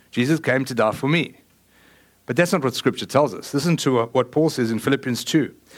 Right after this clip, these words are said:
He says, "So at the t-, at the name of Jesus, every knee should bow in heaven and on earth and under the earth, and every tongue confess that Jesus Christ is Lord."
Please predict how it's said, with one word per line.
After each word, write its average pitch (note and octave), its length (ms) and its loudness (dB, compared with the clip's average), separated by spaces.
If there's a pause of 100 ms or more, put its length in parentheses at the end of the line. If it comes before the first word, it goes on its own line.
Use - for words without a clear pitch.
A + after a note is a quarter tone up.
(160)
He D3 100 0
says, D#3 240 0
"So E3+ 100 4
at F#3+ 180 -2
the G3 80 -2
t-, - 200 0
at D#3 160 0
the G#3 80 4
name E3+ 240 0
of D#3 80 0
Jesus, A#2 420 -2
every F3+ 280 2
knee F#3 120 4
should D#3+ 220 -2
bow A#2 200 2
in B2 160 0
heaven E3 280 2
and F3+ 100 2
on E3 120 0
earth B2+ 200 0
and C3 120 -2
under E3 260 4
the A2 160 -2
earth, A2+ 160 0
and C#3 140 -2
every F3+ 340 0
tongue E3 300 0
confess C#3+ 380 0
that B2 100 2
Jesus E3 380 0
Christ C3+ 340 0
is C3 160 0
Lord." D3+ 520 0